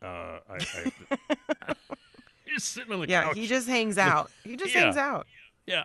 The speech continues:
Speaker 1: I like him. I like Porter. Anyway. All right. So, uh, we had to catch up. We wanted to catch up a little bit on that. I do have a magic megaphone. Are you ready for the magic megaphone? This will be a
Speaker 2: Mm-hmm.
Speaker 1: quick one.
Speaker 2: Yeah.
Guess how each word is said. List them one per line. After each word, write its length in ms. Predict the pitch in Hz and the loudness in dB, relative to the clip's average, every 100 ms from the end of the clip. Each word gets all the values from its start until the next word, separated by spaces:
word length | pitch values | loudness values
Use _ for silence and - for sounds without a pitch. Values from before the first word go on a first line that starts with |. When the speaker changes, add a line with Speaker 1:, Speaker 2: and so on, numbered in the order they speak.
| - | 0
Speaker 1:
I 80 | |
like 300 | 233 220 190 | 2 2 0
him. 220 | - - - - - | -2 -10 -10 -16 -2
I 100 | 139 | -2
like 280 | 123 110 | 0 -4
Porter. 280 | - 90 78 - _ _ - | -8 -14 -14 -20 _ _ -20
Anyway. 320 | 92 80 73 - _ _ _ _ | -20 -18 -20 -20 _ _ _ _
All 100 | 143 | -4
right. 160 | 123 76 - - - 135 | -4 -6 -18 -20 -18 2
So, 240 | - 175 | 10 10
uh, 240 | 175 165 160 | 10 8 8
we 100 | 175 | 6
had 140 | 196 | 6
to 60 | 185 | 4
catch 240 | 180 160 | 2 2
up. 80 | 175 | 2
We 100 | 170 | 2
wanted 140 | 180 | 2
to 40 | 170 | 2
catch 200 | 170 156 | 0 2
up 140 | 147 | 0
a 40 | 135 | 0
little 200 | 127 117 | -4 -2
bit 100 | 117 | -2
on 140 | 113 | -2
that. 120 | 117 | 2
I 60 | 127 | 2
do 100 | 156 | 4
have 120 | 247 | 2
a 20 | |
magic 320 | 180 180 147 127 | 4 2 0 0
megaphone. 480 | 139 131 - 107 | 2 2 -2 -6
Are 40 | 101 | -6
you 100 | 107 | -6
ready 180 | 117 135 | -6 -6
for 140 | 135 | -10
the 80 | 131 | -6
magic 260 | 131 120 | -6 -4
megaphone? 320 | 127 127 131 151 | -4 -4 -4 -4
This 120 | 175 | -2
will 80 | 208 | -2
be 100 | - | -2
a 40 | |
Speaker 2:
Mm-hmm. 80 | 240 | -2
Speaker 1:
quick 180 | 107 - | -6 -6
one. 80 | 165 | -4
Speaker 2:
Yeah. 320 | 185 370 | -2 -2